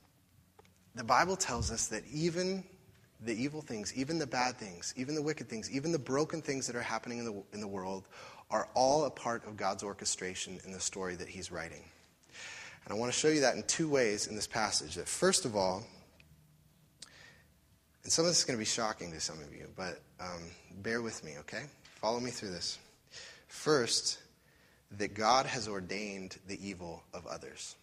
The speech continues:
God has ordained the evil of others. Now, we read this famous line in verse forty-seven where it says, "While Jesus was still speaking, there came a crowd,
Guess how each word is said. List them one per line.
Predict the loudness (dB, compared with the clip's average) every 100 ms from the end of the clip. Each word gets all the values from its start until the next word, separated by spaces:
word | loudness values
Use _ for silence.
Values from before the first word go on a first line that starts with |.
| _ _ _ _ _ _ _ -20 -20 -20 -20 -6
God | 2 4 4
has | 2 -2
ordained | -4 -2 -2 -2 -6 -8
the | -8 -8
evil | -8 -6 -8
of | -6
others. | -8 -8 -8 -8
Now, | -6 -6 -6 -8 -16 -12
we | -6
read | -4 -2
this | -2 -2
famous | -4 -2 0 0
line | 0 -4
in | -6
verse | -8
forty-seven | -6 -4 -2 -2 -2 -4 -8
where | -8
it | 0
says, | 2 2 -2 -2
"While | 0 0
Jesus | 0 0 0 0
was | 2
still | 2 4 4
speaking, | 4 2 -2 -4 -6
there | -6
came | -4 -4
a | -4
crowd, | 0 4 4 2 -4